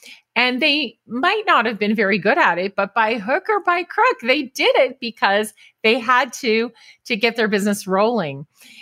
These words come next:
And then the great news about that is that they understand what their sale is. They understand who's gonna buy,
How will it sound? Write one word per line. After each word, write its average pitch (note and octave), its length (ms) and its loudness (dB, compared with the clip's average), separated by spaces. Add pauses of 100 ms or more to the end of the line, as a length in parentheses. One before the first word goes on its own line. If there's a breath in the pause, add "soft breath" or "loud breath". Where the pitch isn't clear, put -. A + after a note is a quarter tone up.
(180 loud breath)
And B3+ 260 -2
then D#4 440 -2 (960)
the A3+ 120 -6
great A#3 540 0
news D#4+ 380 -2
about A3 320 0
that F3 260 -4
is F3+ 380 -4
that F3 460 0 (420)
they A#3+ 240 2
understand A#3 720 0
what G3+ 140 -2
their F3+ 120 -4
sale E3+ 400 -4
is. C3+ 380 -6 (240 soft breath)
They G3+ 140 0
understand G#3+ 960 0 (800)
who's C#4 320 -4
gonna A3+ 220 2
buy, D3 480 0